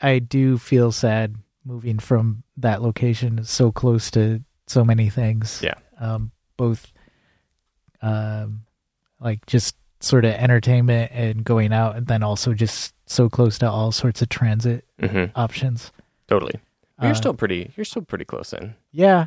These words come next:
Speaker 1: yeah, it's true. I'm not that much farther, but
Speaker 2: I, I rode by your, uh, future unit
Speaker 1: <laughs>
Speaker 2: on one
Speaker 1: Oh,
Speaker 2: of my
Speaker 1: really?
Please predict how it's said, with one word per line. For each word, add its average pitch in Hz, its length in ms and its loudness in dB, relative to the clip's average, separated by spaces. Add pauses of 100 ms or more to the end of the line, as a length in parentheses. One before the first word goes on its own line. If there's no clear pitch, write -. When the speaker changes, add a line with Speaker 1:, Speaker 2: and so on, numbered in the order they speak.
Speaker 1:
yeah, 175 260 6
it's 147 200 -2
true. 147 180 -2
I'm 117 100 -4
not 123 200 -4
that 107 160 -8
much 107 200 -14
farther, 107 420 -12
but 117 240 -14 (140)
Speaker 2:
I, 101 240 0
I 104 40 2
rode 98 240 0
by 92 160 0
your, 90 320 -4 (200)
uh, 90 200 -4
future - 340 -8
unit 90 360 -6 (300)
Speaker 1:
<laughs> - 280 -14
Speaker 2:
on 165 180 2
one - 20 6
Speaker 1:
Oh, 190 160 6
Speaker 2:
of 175 60 6
my - 80 6
Speaker 1:
really? 135 40 2